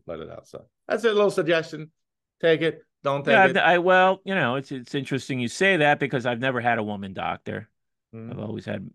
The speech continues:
Speaker 2: male doctors, but like I said, I've been fortunate. I haven't had a lot of health issues. And when I do have health issues, yeah, that's when I go in, and it's sort of straightforward, you know.
Speaker 1: Mm-hmm.
Speaker 2: It's the ear thing, it's the blood pressure thing,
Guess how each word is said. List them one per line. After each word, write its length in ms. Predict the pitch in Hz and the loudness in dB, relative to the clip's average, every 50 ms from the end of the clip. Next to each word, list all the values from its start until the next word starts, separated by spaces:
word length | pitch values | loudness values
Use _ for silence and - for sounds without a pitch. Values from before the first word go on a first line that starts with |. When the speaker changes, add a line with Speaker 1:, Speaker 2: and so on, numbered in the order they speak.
| _ _ _ _ | _ _ _ _
Speaker 2:
male 280 | - 110 107 101 101 98 | -10 -8 -8 -8 -8 -8
doctors, 560 | 104 95 95 98 - - 110 107 107 104 - | -6 -6 -8 -8 -8 -8 -8 -8 -8 -10 -8
but 200 | - 117 104 - _ _ _ _ _ _ _ _ _ _ _ _ _ _ _ _ _ _ _ | -10 -10 -10 -10 _ _ _ _ _ _ _ _ _ _ _ _ _ _ _ _ _ _ _
like 140 | 139 147 | -2 0
I 60 | 143 131 | 0 -2
said, 260 | 117 - 180 160 120 | 0 2 2 4 4
I've 140 | 123 123 117 | 4 2 0
been 100 | 127 117 | -2 -2
fortunate. 640 | - - 165 180 185 160 160 - 110 95 95 101 | -2 -2 0 0 0 0 -2 -6 -8 -8 -8 -6
I 80 | 113 120 | -4 -2
haven't 240 | 131 139 131 135 123 | -2 -2 -2 -4 -6
had 160 | 123 123 120 | -6 -6 -6
a 60 | 117 | -4
lot 200 | 113 117 113 110 | -4 -6 -6 -6
of 60 | 107 | -4
health 260 | 104 127 139 143 - - | -2 -2 -2 -2 -2 -4
issues. 520 | 127 98 98 - - 101 104 107 107 - | -8 -8 -8 -8 -8 -8 -8 -8 -6 -6
And 180 | 117 107 104 110 - _ _ _ _ _ _ _ _ _ _ _ | -6 -6 -6 -8 -12 _ _ _ _ _ _ _ _ _ _ _
when 140 | - 120 113 | -6 -2 0
I 100 | 117 117 | 0 0
do 200 | 117 165 190 196 | 2 4 4 6
have 200 | 190 180 185 160 | 6 6 4 4
health 300 | 147 160 156 160 156 - | 2 2 2 2 2 0
issues, 580 | 151 147 - - 156 147 147 143 135 131 - - | -2 -2 -2 -4 -4 -4 -4 -4 -4 -8 -8 -6
yeah, 160 | 143 120 92 | -4 -4 -4
that's 240 | 90 107 117 - - | -4 -6 -6 -8 -8
when 140 | 131 123 110 | -8 -6 -6
I 80 | 110 | -4
go 260 | 98 107 107 104 101 | -4 -4 -4 -4 -4
in, 240 | 101 101 104 101 101 | -6 -6 -6 -6 -8
and 280 | 101 101 95 92 92 98 - | -8 -10 -10 -12 -12 -12 -12
it's 160 | 98 98 - | -14 -14 -10
sort 160 | - 117 104 | -10 -8 -8
of 80 | 98 98 | -8 -10
straightforward, 800 | - - 110 104 101 98 - - 120 120 113 104 95 95 95 - - | -10 -8 -6 -6 -6 -8 -6 -4 -4 -2 -2 -4 -4 -8 -10 -12 -12
you 100 | - 104 | -12 -12
know. 240 | - 101 104 104 - _ _ _ _ _ _ _ _ _ _ 85 | -10 -10 -12 -14 -16 _ _ _ _ _ _ _ _ _ _ -20
Speaker 1:
Mm-hmm. 140 | 92 98 104 | -16 -14 -14
Speaker 2:
It's 160 | 104 107 - | -14 -14 -12
the 200 | - 73 - 123 | -10 -6 -2 0
ear 180 | 135 131 127 120 | 2 2 0 0
thing, 540 | - - 127 123 120 120 120 120 117 113 110 | -2 -2 -2 -2 0 -2 -2 -4 -6 -8 -8
it's 300 | 104 98 - - - - | -10 -10 -12 -16 -20 -16
the 220 | - 95 92 92 | -14 -12 -12 -12
blood 300 | - - 131 147 135 - | -6 -2 -2 -2 -2 -2
pressure 360 | - 135 120 120 110 - 120 113 | -2 -2 -2 -2 -4 -8 -10 -10
thing, 480 | - - 117 113 110 110 107 110 104 | -10 -8 -8 -8 -6 -6 -8 -10 -12